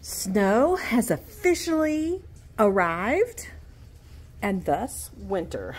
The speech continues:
has arrived. It is Monday, the day before the election.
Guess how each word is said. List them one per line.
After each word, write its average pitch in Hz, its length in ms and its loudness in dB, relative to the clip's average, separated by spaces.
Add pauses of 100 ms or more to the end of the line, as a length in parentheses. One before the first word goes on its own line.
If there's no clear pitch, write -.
has - 380 -10 (1400)
arrived. 98 640 -8 (600)
It 165 60 -10
is 175 180 -4
Monday, 175 680 -4
the - 80 -10
day 139 340 -2
before 151 400 -6
the 151 300 -8
election. 160 960 -12